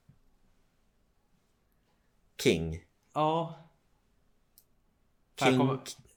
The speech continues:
Speaker 2: Ja, ja.
Speaker 1: King K.
Speaker 2: Nej, då kunde jag inte.
Speaker 1: King K. Rool. King
Speaker 2: Fan.
Speaker 1: Cruel blir det.
Speaker 2: Ja, King Cruel känner jag igen.
Speaker 1: Ja.
Speaker 2: Fan, noll rätt kommer jag.
Speaker 1: Vad heter den sista bossen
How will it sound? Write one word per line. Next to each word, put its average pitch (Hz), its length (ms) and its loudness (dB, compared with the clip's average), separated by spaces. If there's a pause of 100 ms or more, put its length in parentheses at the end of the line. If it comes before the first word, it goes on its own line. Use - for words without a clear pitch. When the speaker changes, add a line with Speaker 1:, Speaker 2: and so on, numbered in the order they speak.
(340)
Speaker 2:
Ja, 147 180 -2
ja. 143 160 0 (920)
Speaker 1:
King 143 240 2
K. - 160 2 (1160)
Speaker 2:
Nej, 110 220 -8
då 98 120 -8
kunde 98 220 -10
jag 87 100 -12
inte. - 180 -16 (440)
Speaker 1:
King 131 240 4
K. 123 100 6
Rool. 110 540 8 (1300)
King 120 180 2
Speaker 2:
Fan. 156 160 2
Speaker 1:
Cruel 101 460 6 (140)
blir 87 180 -2
det. 82 160 -4 (180)
Speaker 2:
Ja, 117 460 -2
King 113 160 -8
Cruel 101 400 -8
känner 101 220 -16
jag 50 100 -14
igen. 50 200 -16 (500)
Speaker 1:
Ja. 90 320 -2 (280)
Speaker 2:
Fan, 135 380 -10
noll 131 280 -8
rätt 123 240 -16
kommer - 240 -20 (560)
jag. 117 100 -6
Speaker 1:
Vad 175 240 6
heter 127 540 4
den 113 180 2
sista - 400 2
bossen 104 800 2